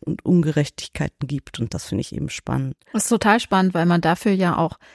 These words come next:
Speaker 2: eine gewisse Offenheit kultivieren muss,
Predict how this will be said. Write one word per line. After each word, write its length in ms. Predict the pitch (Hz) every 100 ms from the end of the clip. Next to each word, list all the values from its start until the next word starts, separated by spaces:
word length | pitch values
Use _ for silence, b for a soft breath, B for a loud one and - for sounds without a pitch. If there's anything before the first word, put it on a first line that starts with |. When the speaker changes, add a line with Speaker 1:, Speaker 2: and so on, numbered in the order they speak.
| b b -
Speaker 2:
eine 80 | 190
gewisse 360 | 180 - -
Offenheit 640 | - - 226 214 214 214
kultivieren 580 | - 196 175 180 175 196
muss, 440 | 208 233 302 -